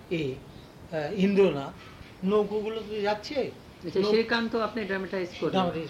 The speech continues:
Speaker 1: করছিলাম।
Speaker 2: আচ্ছা।
Speaker 1: একেবারে নৌকো টৌকো সব দেখিয়েছিলাম।
Speaker 2: আচ্ছা।
Speaker 1: জল নৌকো, নৌকোতে যাচ্ছে, নৌকোগুলো যাচ্ছে।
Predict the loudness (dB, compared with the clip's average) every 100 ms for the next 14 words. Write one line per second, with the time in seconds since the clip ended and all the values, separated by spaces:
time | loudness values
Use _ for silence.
0 | -6 -8 -6 -6 -2 -2 -2 -2 -2 2
1 | 0 2 0 0 -2 -4 -2 0 0 -2
2 | -10 -8 -10 -12 -12 -10 -8 -2 0 2
3 | 0 -2 -2 -2 -2 -2 -4 -6 -8 -4
4 | -4 -6 -14 -14 -18 -18 -18 -18 -6 -2
5 | -2 -2 2 2 2 -2 -2